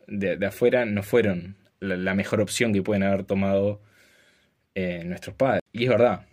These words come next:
porque para nosotros es subjetivo, siempre va a ser subjetivo, pero otro en otra situación quizás si hubieran hecho tal cosa, ¿no? Siempre, si hubieras hecho tal cosa, tal otra. Pero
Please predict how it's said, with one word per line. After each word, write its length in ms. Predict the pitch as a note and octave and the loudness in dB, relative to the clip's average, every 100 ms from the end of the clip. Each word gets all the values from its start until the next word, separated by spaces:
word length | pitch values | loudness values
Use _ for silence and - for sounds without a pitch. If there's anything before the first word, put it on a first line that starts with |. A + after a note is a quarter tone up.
| - | -10
porque 240 | - - F#3 | -8 -6 0
para 240 | G#2+ G#2+ | 2 2
nosotros 420 | A2 D3 D3 C3+ | 2 2 2 2
es 80 | B2+ | 0
subjetivo, 840 | - A#2 - F#2+ C#3+ A#2 G#2 - - _ _ _ | -2 -2 0 0 2 2 2 -2 -10 _ _ _
siempre 400 | - - A#2 G2+ | -14 -4 -2 2
va 40 | F#2+ | 0
a 20 | |
ser 160 | F2+ F#2 | 0 -6
subjetivo, 600 | G2 G2 F#2+ A2 A2 - - - - _ | -8 -8 -4 -2 -2 -4 -16 -20 -20 _
pero 200 | - A2+ | 2 4
otro 200 | C3+ C3 | 6 4
en 100 | A#2 | 4
otra 180 | B2 A#2+ | 4 2
situación 640 | G#2+ G#2+ G2 A2+ A#2+ B2+ - | 0 -2 0 2 2 0 -8
quizás 260 | - - G#2 | -10 -6 -4
si 80 | G#2 | 0
hubieran 340 | G2+ A2 G#2 | 2 4 4
hecho 320 | A2+ A2 - G2 | 2 2 0 2
tal 160 | G2+ | 2
cosa, 280 | G#2 A#2 A2+ | 0 0 -2
¿no? 120 | A2+ | -4
Siempre, 360 | A#2 A2 G2+ - | -4 -4 -6 -8
si 180 | - A2 | -10 -4
hubieras 300 | G#2+ A2+ G#2+ | 0 0 -2
hecho 140 | - G#2 | -8 -4
tal 160 | G#2 | -4
cosa, 180 | G#2+ G2+ | -2 -2
tal 120 | G#2 | 2
otra. 280 | G2 - F2+ | 2 0 -4
Pero 280 | G#2 A2 | -2 -2